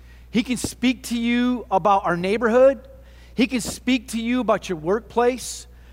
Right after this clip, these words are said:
God knows what's going on in people's lives. He knows what he's fashioned for them. And what's happened is that God wants to do something unique inside of all of us to be a part of the answer, be part of the solution.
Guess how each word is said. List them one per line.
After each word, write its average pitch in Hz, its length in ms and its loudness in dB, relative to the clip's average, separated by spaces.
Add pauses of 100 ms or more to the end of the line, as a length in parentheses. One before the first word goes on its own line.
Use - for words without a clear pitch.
(160)
God 269 280 6
knows 277 400 6
what's 247 160 -4
going 254 320 2
on 240 400 4
in 233 100 -4
people's 226 380 -4
lives. 226 520 2 (220)
He 247 160 -2
knows 254 460 4
what 220 120 2
he's 185 140 -6
fashioned 233 600 0
for 262 120 -6
them. 233 400 0 (220)
And 202 160 0
what's 226 160 0
happened 254 380 0
is 214 100 -4
that 202 160 -8
God 240 240 4
wants 262 200 0
to 233 60 -4
do 202 120 -6
something 262 520 -2
unique 208 460 -4
inside 233 380 0
of - 120 -10
all 285 320 4
of 220 80 4
us 151 460 -6 (520)
to - 40 -20
be 156 100 -6
a 151 40 -2
part 185 240 -4
of 156 40 -8
the 160 180 -6
answer, - 260 -10 (560)
be 196 80 -6
part 247 340 2
of 214 60 -8
the 240 80 -2
solution. 202 500 -6